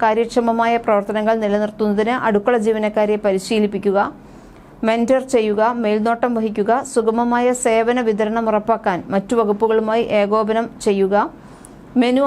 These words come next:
ആസൂത്രണത്തിലും വിലനിർണ്ണയ തന്ത്രങ്ങളിലും പങ്കെടുക്കുക, അടുക്കളയിൽ നിന്ന് പുറത്തുപോകുന്ന എല്ലാ ഭക്ഷ്യവസ്തുക്കളുടെയും ഗുണനിലവാര നിയന്ത്രണം നിലനിർത്തുക, അടുക്കള മാനദണ്ഡങ്ങളും നടപടിക്രമങ്ങളും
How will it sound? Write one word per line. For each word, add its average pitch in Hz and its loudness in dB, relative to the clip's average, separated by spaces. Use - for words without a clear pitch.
ആസൂത്രണത്തിലും 240 -2
വിലനിർണ്ണയ 226 0
തന്ത്രങ്ങളിലും 214 0
പങ്കെടുക്കുക, 202 0
അടുക്കളയിൽ 233 0
നിന്ന് 233 0
പുറത്തുപോകുന്ന 226 0
എല്ലാ 226 2
ഭക്ഷ്യവസ്തുക്കളുടെയും 220 0
ഗുണനിലവാര 220 2
നിയന്ത്രണം 214 0
നിലനിർത്തുക, 208 0
അടുക്കള 240 2
മാനദണ്ഡങ്ങളും 233 0
നടപടിക്രമങ്ങളും 226 0